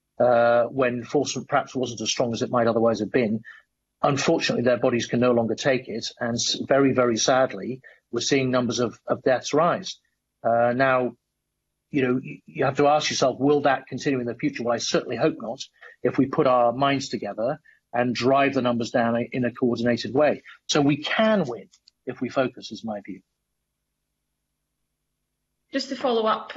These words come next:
Speaker 2: um, Convener, on safe consumption rooms, Minister, you said you needed more evidence.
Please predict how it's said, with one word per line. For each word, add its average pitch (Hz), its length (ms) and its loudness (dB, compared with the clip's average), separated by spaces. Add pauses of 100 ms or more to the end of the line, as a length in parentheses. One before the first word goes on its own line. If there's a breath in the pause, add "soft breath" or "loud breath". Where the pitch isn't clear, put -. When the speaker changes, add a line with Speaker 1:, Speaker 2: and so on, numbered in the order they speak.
Speaker 2:
um, 226 380 -2
Convener, 220 640 -2
on 233 460 -2 (100)
safe 311 280 -4
consumption 240 600 -2
rooms, 226 320 0
Minister, 202 320 -4
you 196 80 -8
said 220 260 -4
you 226 60 -8
needed 196 340 -8
more 185 320 0
evidence. 185 720 -2